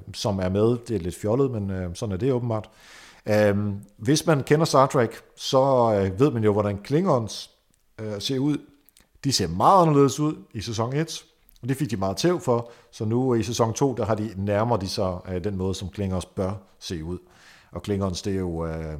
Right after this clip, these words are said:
det er jo, øh, en, en race, som egentlig skulle være russerne,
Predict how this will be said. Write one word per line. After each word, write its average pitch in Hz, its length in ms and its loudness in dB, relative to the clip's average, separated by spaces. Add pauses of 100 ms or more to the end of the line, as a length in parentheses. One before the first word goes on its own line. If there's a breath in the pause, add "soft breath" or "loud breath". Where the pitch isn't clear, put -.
(460)
det 92 60 -10
er 87 40 -6
jo, 82 260 -6
øh, 76 340 -10
en, 87 180 -8
en 98 180 -6
race, 90 340 -4
som 80 260 -8 (160)
egentlig 90 240 -6 (160)
skulle 104 300 -4
være 85 160 -4
russerne, 95 500 -4